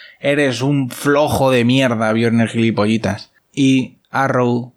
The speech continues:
caminando lentamente hacia el túnel de vestuarios con su cinturón de campeón y con la satisfacción de haber jodido a su hermano pequeño.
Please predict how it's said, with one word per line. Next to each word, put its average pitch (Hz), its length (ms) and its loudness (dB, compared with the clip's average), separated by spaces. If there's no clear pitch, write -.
caminando 120 540 2
lentamente 117 840 0
hacia 113 260 -4
el 98 60 -2
túnel 123 280 2
de 110 60 2
vestuarios 110 420 0
con 123 240 0
su 120 160 0
cinturón 107 340 2
de 107 80 0
campeón 107 560 0
y 120 200 0
con 113 160 0
la 104 80 -2
satisfacción 113 800 -2
de 117 140 0
haber 113 400 -2
jodido 113 560 0
a - 80 -8
su 113 120 -2
hermano 98 300 0
pequeño. 95 520 -4